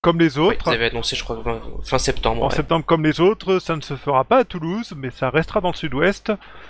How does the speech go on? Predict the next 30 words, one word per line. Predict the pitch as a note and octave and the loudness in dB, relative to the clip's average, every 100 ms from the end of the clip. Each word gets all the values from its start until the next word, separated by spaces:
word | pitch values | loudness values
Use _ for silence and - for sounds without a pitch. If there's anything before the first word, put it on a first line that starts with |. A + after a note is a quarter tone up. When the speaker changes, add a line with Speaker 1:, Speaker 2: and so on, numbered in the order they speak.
| - _ _ | -20 _ _
Speaker 1:
Moi, | C#3 | 0
je | B2+ B2+ - _ | 0 -6 -10 _
peux | B2+ A#2+ A#2+ - _ _ _ | -12 -10 -10 -14 _ _ _
mets | D#3 | 0
ma | E3+ | 0
petite | D#3 D#3+ | 0 -4
pièce | - D3 | -4 -6
sur | - B2 | -6 -4
Bordeaux. | B2+ B2+ C#3+ A#3+ - - _ _ | -2 0 -2 -4 -10 -20 _ _
Et, | - D#3+ D#3+ D#3+ D#3 D3+ D3 D3 C#3+ - | 2 4 6 4 4 2 2 2 0 2
et | A#3+ | 2
voilà, | G3+ C#3+ C#3 F3 | 2 2 2 -2
donc, | C#3+ C3 - - | -6 -12 -12 -6
euh... | C#3 C#3 C3 C3 C3 B2 A#2+ A2+ | -2 0 0 -2 -2 -4 -6 -4
donc | F3+ - | -6 -4
le | B2 | -10
plus | - | -8
grand | - A3+ G#3+ | -4 2 2
événement | E3 E3 F3 D#3 | 2 -2 -4 -6
autour | C3 E3 C3+ | -6 -8 -8
de | C3 - | -10 -8
X-Ma-, | F#3+ - - D#3 D3+ | -6 -6 0 0 0
de | C3+ C#3 D3 - | -4 -2 -2 -6
Super | - G3+ F#3+ | -8 -2 0
Street | D#3+ E3+ | 0 0
Fighter | D#3+ D3+ D#3 C3+ - | -2 0 -2 -4 -2
deux | D3+ - - | -2 -2 -2
X | B3 - - F#3+ G3 - - - - - - | -2 -2 -6 -2 -4 -6 -20 -20 -20 -20 4
en | C#4 | 4
Europe | G3 E3 F3+ F3+ | 4 -2 -2 -4